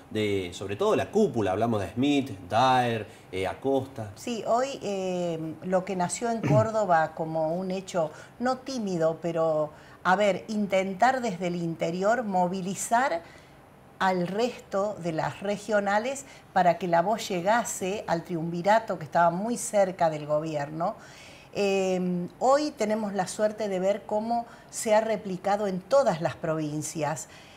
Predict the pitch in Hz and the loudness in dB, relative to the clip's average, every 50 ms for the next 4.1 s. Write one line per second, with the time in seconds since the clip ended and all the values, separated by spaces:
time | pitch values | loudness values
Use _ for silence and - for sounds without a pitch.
0 | - - - 214 208 202 196 196 196 226 240 233 196 202 202 208 214 220 226 226 | -20 -12 -8 -4 -4 -2 2 4 4 4 4 2 -2 -2 -2 0 0 0 -2 -4
1 | 226 - - 285 262 - - - 214 185 170 165 156 151 156 147 - - - - | -6 -6 -6 -6 -6 -4 -4 -4 -4 -2 -2 0 -2 -2 -2 -4 -8 -12 -14 -20
2 | - - - - 185 185 180 190 202 208 202 - 285 262 - - 233 202 185 165 | -20 -20 -8 -4 -2 0 0 0 0 -2 -4 -4 -6 -6 -6 -4 -4 -2 -4 -4
3 | - 165 180 185 175 185 185 180 175 180 185 196 214 233 233 - 262 285 - - | -4 0 0 0 0 0 -4 -4 -2 -2 -2 -2 -2 -4 -2 0 0 0 0 -2
4 | - | -12